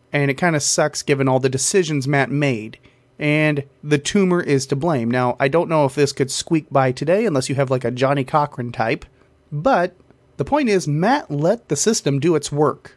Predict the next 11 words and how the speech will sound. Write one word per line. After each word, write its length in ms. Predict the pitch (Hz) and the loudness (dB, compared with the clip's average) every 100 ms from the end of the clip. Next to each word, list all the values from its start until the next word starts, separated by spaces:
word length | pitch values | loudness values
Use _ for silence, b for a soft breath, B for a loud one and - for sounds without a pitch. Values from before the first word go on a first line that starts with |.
| _ | _
He 140 | - 185 | 0 2
let 240 | 202 202 | 2 0
Bullseye 360 | 170 170 170 156 | 0 2 2 0
get 280 | 135 131 - | 2 2 2
a 140 | 131 | 0
fair 320 | 127 160 151 | 2 0 0
trial, 400 | 139 - 110 110 | 0 -2 -2 -2
a 40 | 113 | -4
fair 360 | - 180 165 | 0 0 0
shot. 720 | - - 170 120 - - - _ _ _ _ _ _ _ - | 0 0 0 -2 -4 -12 -12 _ _ _ _ _ _ _ -4
And 400 | 175 185 185 | 0 2 2